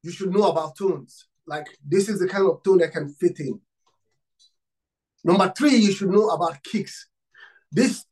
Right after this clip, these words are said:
beat I'm trying to make, I don't want the kick to be too heavy. I want it too light.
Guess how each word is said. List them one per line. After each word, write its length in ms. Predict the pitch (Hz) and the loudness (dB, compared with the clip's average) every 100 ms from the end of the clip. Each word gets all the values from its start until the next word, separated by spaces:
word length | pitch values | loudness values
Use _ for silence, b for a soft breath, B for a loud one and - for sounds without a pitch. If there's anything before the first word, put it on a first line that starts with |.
| _ _ _ _ _ 160 | _ _ _ _ _ -2
beat 200 | 170 247 | 0 2
I'm 140 | 208 | 2
trying 160 | 190 208 | 2 2
to 80 | 202 | 4
make, 220 | 196 196 | 2 0
I 40 | |
don't 140 | 190 214 | -2 -4
want 160 | 202 | -4
the 60 | 180 | -6
kick 240 | - - - | -10 -20 -18
to 100 | 156 | -16
be 60 | |
too 200 | 147 190 | -12 -8
heavy. 380 | 160 175 180 185 _ | -6 -6 -8 -10 _
I 60 | 151 | -4
want 220 | 170 190 | 0 0
it 100 | 185 | -2
too 160 | 180 175 | -6 -4
light. 320 | 151 175 180 | -2 -2 -4